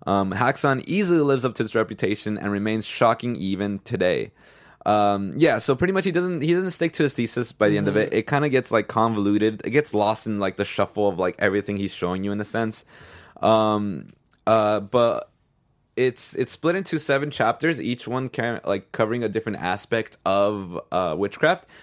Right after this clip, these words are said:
Speaker 1: Like, it starts off with, like, really, eh, like, in the beginning, starts off with really, keep in mind, this is all silent, so, like, you just read everything, like, the intertitle cards and everything. Um, and so it's, he,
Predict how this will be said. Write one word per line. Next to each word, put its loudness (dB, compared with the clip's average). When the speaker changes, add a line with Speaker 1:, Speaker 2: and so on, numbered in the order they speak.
Speaker 1:
Like, 2
it 0
starts 0
off 0
with, -2
like, 0
really, -2
eh, 0
like, 0
in 0
the -2
beginning, -2
starts -2
off 0
with -4
really, -2
keep -4
in -4
mind, 2
this -2
is -2
all 4
silent, 0
so, -2
like, 0
you -2
just -2
read -2
everything, 0
like, -4
the -2
intertitle -2
cards -2
and -4
everything. -2
Um, -2
and -4
so 0
it's, -2
he, -12